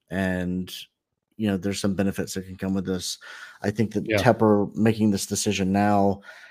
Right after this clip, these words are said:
Speaker 1: has probably shot himself in the foot, though. Um, if I was interested in a head coaching job, I don't know that I would, I would take this interview, um, with the Panthers.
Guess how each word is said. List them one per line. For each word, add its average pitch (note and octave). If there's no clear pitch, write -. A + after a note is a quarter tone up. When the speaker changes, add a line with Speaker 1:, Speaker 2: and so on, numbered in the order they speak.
Speaker 1:
has G#2+
probably A2
shot G2+
himself G2
in F2+
the E2+
foot, -
though. C3
Um, F#2+
if G2
I G#2+
was A2
interested A2+
in A2+
a -
head A2+
coaching A#2
job, A#2+
I F#2+
don't G2+
know G2
that F#2
I F#2
would, F2+
I F#2+
would F2+
take G2
this F#2+
interview, G2
um, F#2
with F#2+
the E2+
Panthers. E2